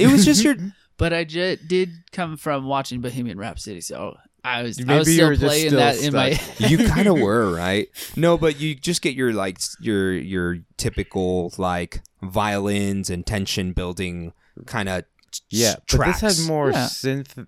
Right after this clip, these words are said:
Speaker 3: synth, like, eighties
Speaker 2: Yeah,
Speaker 3: kind of
Speaker 2: it's,
Speaker 3: disco stuff
Speaker 2: but it
Speaker 3: going on. That's why I was interested in it. I was like, "This
Speaker 1: That's why it
Speaker 3: is,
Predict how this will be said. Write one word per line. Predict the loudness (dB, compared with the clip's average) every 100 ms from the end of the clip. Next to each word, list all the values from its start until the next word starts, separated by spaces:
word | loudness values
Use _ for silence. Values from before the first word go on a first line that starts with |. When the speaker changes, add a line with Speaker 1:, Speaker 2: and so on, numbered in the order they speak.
| -18
Speaker 3:
synth, | -16 -6 -6 -4
like, | -6 -6 -8
eighties | -6 -4 -4 -4 -4 -6 -10 -12 -14 -20 _ _
Speaker 2:
Yeah, | -2 0 0
Speaker 3:
kind |
of | 2 0
Speaker 2:
it's, | 0
Speaker 3:
disco | -2 -2 -4 -4
stuff | -6 -6 0
Speaker 2:
but | 2
it | 2
Speaker 3:
going | 0 -4
on. | -6 -6 -4
That's | -6 -2
why | 0
I | 0
was | 0
interested | -2 -4 -6 -4 -4
in | -2
it. | 0
I | 0
was | 0
like, | -2 -4
"This | -2
Speaker 1:
That's |
why | 2
it | 2
Speaker 3:
is, | 0